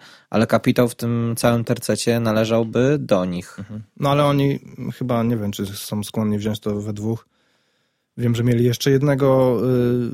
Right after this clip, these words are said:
Speaker 2: y, udziałowca, który na tam dosyć wstępnym etapie się wycofał. To trochę im pokrzyżowało, pokrzyżowało plany. Być może gdyby nie to, to teraz, y, by te rozmowy były w zupełnie innym miejscu.
Speaker 1: No bez względu na to, jak ocenimy panów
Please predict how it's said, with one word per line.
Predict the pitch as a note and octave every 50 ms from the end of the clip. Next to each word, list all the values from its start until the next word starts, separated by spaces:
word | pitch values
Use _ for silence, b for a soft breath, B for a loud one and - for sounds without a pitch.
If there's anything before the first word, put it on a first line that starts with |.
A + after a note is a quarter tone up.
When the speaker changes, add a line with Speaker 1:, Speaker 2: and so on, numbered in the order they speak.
| - C3
Speaker 2:
y, | -
udziałowca, | - B2 B2 A#2 A#2+ A2+ A#2 A#2+ A#2+ - - - A#2 A#2+
który | - - - A#2+ A2 A2 G#2
na | G#2+ G#2 G2+ G2+
tam | G2 - G2+ G#2 G2+
dosyć | G#2 - A2+ G2+ -
wstępnym | - - A2 G#2 G2 - G#2+ G#2 G#2
etapie | G2+ - G2+ - G#2+ G#2
się | - A2
wycofał. | G#2 A2 G2+ - - G#2 - - A2 A2 G#2+ G#2 - A#2 - _
To | - A2
trochę | G2+ G#2+ G#2 G#2 G#2+ A2
im | G#2+ G2+
pokrzyżowało, | - G#2+ - - - A2 G#2+ G2+ G#2 G2+ G#2 G#2 G2+ G2+ - _ _ - -
pokrzyżowało | - - - - A#2 G#2+ G2+ G#2+ G#2+ G#2+ G#2 G2+
plany. | - A2 G#2+ A2 A2
Być | G#2 G#2 - -
może | A2 G#2 A2
gdyby | G#2+ G#2 G#2+ G2+ A2
nie | G#2+ G#2
to, | G#2 - G#2+ G2+
to | - G#2
teraz, | - A2 G#2 G2+ G2+ - - -
y, | G#2 G2+ G#2 G#2 G#2 G#2 G#2 G#2 G2+
by | G2+ G#2 A2
te | - -
rozmowy | G#2+ G2+ G2 G#2 G#2 G2 G2+ G#2
były | F#2+ G2 G2+ G2
w | F#2+
zupełnie | F#2+ F#2+ - G2+ G2 G2 G2+ G2 G2 G2
innym | F#2+ F#2+ F#2 F#2 F#2 F#2
miejscu. | F#2 F2+ F#2 F#2+ - - - - G2 - _ _ _ _ B B B B B B B
Speaker 1:
No | F#3 F#3
bez | F3 F#3+ E3
względu | D#3+ D#3+ F3 F3 E3 E3
na | E3 D#3
to, | D3 D3
jak | C3 B2+
ocenimy | C3+ B2 - C3+ C3+ C#3 C3 B2 A#2+
panów | - - A2+ A2 A2 A2 G#2+ - -